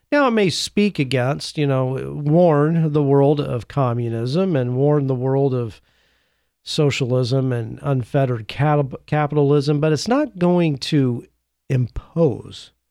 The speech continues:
on those nations those things. That's up to the wise people of that nation to figure all that out. Now, paragraph forty-two.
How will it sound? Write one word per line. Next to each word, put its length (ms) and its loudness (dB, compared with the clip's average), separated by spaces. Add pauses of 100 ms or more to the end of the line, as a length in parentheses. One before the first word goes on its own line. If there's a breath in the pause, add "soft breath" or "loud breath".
(200)
on 240 0
those 240 -2
nations 380 -2
those 160 -6
things. 240 -6
That's 200 0
up 180 0
to 100 -2
the 140 0
wise 420 0
people 340 -4
of 60 -8
that 200 -6
nation 600 -2 (380 soft breath)
to 80 -6
figure 440 -2
all 260 -6
that 240 -4
out. 260 -20 (600)
Now, 340 0 (100)
paragraph 480 2
forty-two. 560 -2